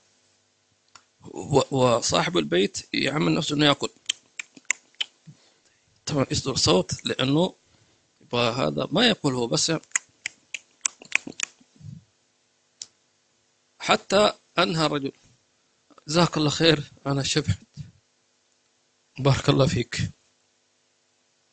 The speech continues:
اليوم الثاني الفجر، النبي صلى الله عليه وسلم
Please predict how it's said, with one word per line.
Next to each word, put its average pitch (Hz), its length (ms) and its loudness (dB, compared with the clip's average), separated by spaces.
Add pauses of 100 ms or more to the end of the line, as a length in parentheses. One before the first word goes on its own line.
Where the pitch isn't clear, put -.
(840)
اليوم 143 280 4
الثاني 147 420 6
الفجر، 117 560 2
النبي 131 320 -2
صلى 123 180 2
الله - 140 2
عليه 135 100 6
وسلم 123 220 0